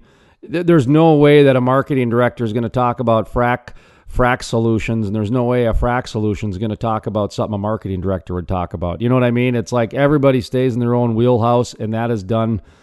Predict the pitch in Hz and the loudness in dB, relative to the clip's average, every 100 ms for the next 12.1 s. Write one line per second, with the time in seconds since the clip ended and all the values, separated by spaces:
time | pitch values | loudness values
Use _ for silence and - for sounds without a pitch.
0 | _ _ _ _ 113 110 127 - - 113 | _ _ _ _ -4 2 2 0 -6 -6
1 | 101 - 117 117 - 113 110 - 123 113 | -6 -2 -2 -2 -2 -2 -2 -4 -4 -4
2 | 110 104 98 95 - 120 113 - - 101 | -2 -2 -2 -6 -6 -4 -4 -6 -6 -4
3 | 98 - 104 104 95 - 73 87 92 - | -6 -6 -4 -2 -4 -10 -12 -12 -16 -10
4 | 107 104 104 98 - 110 95 147 - 175 | -6 -4 -4 -4 -4 -4 0 -2 -2 -6
5 | - 202 196 151 113 110 120 98 104 113 | -2 0 2 4 2 -2 -4 -2 -2 -2
6 | 107 98 104 117 90 95 90 78 98 95 | -4 -4 -2 -2 -4 -8 -10 -12 -12 -12
7 | 92 - - 113 - _ - - - 160 | -12 -12 -8 -8 -8 _ -20 -18 0 4
8 | 196 190 180 170 190 165 156 165 160 165 | 4 6 4 4 2 4 4 4 4 4
9 | 156 143 139 131 104 - - _ _ _ | 4 4 4 2 -2 -8 -18 _ _ _
10 | _ _ _ - 233 185 175 180 185 208 | _ _ _ -4 2 4 4 0 -2 0
11 | 226 226 202 - 190 - 160 147 143 139 | 4 4 4 4 4 4 2 2 4 4